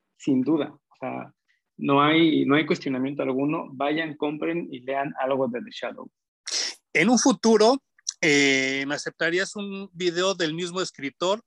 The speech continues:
Speaker 2: pero con el avispón verde, o ya no te quedan ganas?
Speaker 1: No, hagamos el Avispón Verde. Bueno, yo del Avispón tengo mi contacto solamente por la serie de televisión, pero estaría
Speaker 2: Ujú.
Speaker 1: chingón leer algo de cómics del Avispón Verde.
Speaker 2: Va que va. Entonces lo te-, lo ponemos en la lista de,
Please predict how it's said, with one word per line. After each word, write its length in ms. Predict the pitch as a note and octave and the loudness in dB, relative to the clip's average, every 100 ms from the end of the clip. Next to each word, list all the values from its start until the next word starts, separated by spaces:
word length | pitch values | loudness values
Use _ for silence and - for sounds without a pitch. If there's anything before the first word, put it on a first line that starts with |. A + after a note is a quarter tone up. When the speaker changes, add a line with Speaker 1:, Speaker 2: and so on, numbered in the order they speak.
| _ | _
Speaker 2:
pero 200 | D3+ D3 | -4 -4
con 220 | - C#3 | -4 -6
el 80 | C3 | -2
avispón 380 | C3 B2+ F3 E3+ | -4 -4 -6 -4
verde, 300 | F3+ F#3+ A#3 | -4 -2 -4
o 80 | - | -4
ya 120 | D#3 | -4
no 120 | D#3 - | -4 -4
te 100 | - | -6
quedan 240 | C#3 B2+ | -6 -2
ganas? 400 | B2 A2 - - _ _ _ _ _ _ _ _ _ _ _ _ - | -4 -4 -14 -18 _ _ _ _ _ _ _ _ _ _ _ _ 0
Speaker 1:
No, 240 | F3 C4 | 4 6
hagamos 340 | G#3 A3 B3 G#3 | 6 6 4 4
el 80 | |
Avispón 300 | E3 C#3+ F3+ | 0 0 -2
Verde. 160 | F3+ F#3 | 0 0
Bueno, 160 | E3+ D3 | 0 -2
yo 240 | C3 F3+ | 0 0
del 100 | G3 | 2
Avispón 360 | D#3+ - F3+ E3 | -2 -4 -8 -6
tengo 220 | F3+ F3+ | -6 -4
mi 120 | D#3 | -4
contacto 360 | - C3 D#3+ D3 | -6 -6 -6 -4
solamente 440 | D#3+ D#3 D3+ D3+ | -4 -2 -2 -4
por 180 | C#3+ C#3 | -2 0
la 160 | B2+ A#2 | 2 0
serie 240 | D3 D#3 | 0 0
de 100 | C#3 | 0
televisión, 600 | B2+ B2 B2+ E3 F#3+ C4 _ _ _ - | 0 0 2 2 2 0 _ _ _ -2
pero 120 | D#3+ | -2
estaría 240 | D3 D#3 | 2 0
Speaker 2:
Ujú. 80 | E3 | 0
Speaker 1:
chingón 320 | - E3 D3+ D#3+ | -4 -6 -4 -6
leer 120 | D3 | -6
algo 240 | D3+ D3+ | -4 0
de 140 | C#3 C3+ | -2 -2
cómics 320 | C#3+ C#3+ C#3 | -6 -4 -4
del 100 | B2 | -6
Avispón 360 | A#2 _ C#3 C3+ | -8 _ -8 -2
Verde. 300 | C#3+ C3+ - _ _ _ _ C3 | -2 -2 -6 _ _ _ _ -2
Speaker 2:
Va 120 | C3 | -2
que 120 | C3 | 0
va. 180 | A#2+ - - | -2 -2 -16
Entonces 360 | - E3 E3 | -6 -6 -4
lo 120 | D3 C3 | -8 -6
te-, 140 | C#3 | -6
lo 140 | C3+ B2 | -6 -6
ponemos 360 | C#3+ D#3 - | -6 -8 -8
en 80 | C3 | -6
la 80 | B2 | -6
lista 280 | C3+ - B2+ | -6 -4 -4
de, 260 | A#2+ A2 | -2 -6